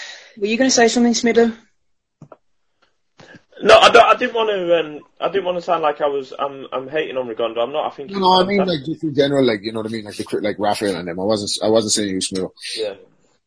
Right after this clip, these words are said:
Speaker 2: Yeah, no, I agree with that. I agree with that. He's, I mean, there was, there was a fighter that I was comparing Rigondeaux to, um, that the, but I forgot now,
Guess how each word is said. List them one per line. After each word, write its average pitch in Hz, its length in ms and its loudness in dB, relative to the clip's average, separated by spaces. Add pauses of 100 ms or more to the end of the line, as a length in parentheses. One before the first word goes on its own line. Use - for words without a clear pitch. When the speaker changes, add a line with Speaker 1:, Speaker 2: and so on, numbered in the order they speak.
(360)
Speaker 2:
Yeah, 135 200 0
no, 151 220 4
I 151 100 6
agree 151 220 -2
with 120 120 -4
that. 113 180 0
I 120 120 -6
agree 123 200 -6
with 107 120 -6
that. 117 120 0
He's, 131 140 -10 (240)
I 175 80 -4
mean, 185 260 -6 (520)
there 180 100 -6
was, 180 320 -8 (680)
there 170 160 -6
was 160 140 -6
a 160 60 -4
fighter 190 360 0
that 151 160 0
I 143 60 2
was 139 220 -4
comparing 143 680 -6
Rigondeaux 123 580 -6
to, 113 160 -8 (160)
um, 113 280 -8 (600)
that 123 160 -4
the, 123 280 -10
but 117 160 -6
I 117 80 0
forgot 143 400 -6
now, 101 260 -8